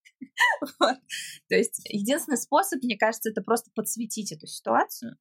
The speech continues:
Ну, вот осознанность, да. То есть если подумать... я вот недавно буквально рассуждала на этот счет,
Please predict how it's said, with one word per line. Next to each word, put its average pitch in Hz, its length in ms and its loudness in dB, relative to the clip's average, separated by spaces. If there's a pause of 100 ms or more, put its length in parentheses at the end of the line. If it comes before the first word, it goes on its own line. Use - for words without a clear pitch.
(200)
Ну, 262 180 -4
вот 254 120 2
осознанность, 220 640 -2
да. 214 220 -8
То - 200 -18
есть - 120 -6
если 262 220 0
подумать... 330 500 0
я 262 220 0
вот 214 140 -16
недавно 226 380 4
буквально 190 360 -2
рассуждала 247 440 0
на 254 120 -6
этот - 160 -8
счет, 302 280 0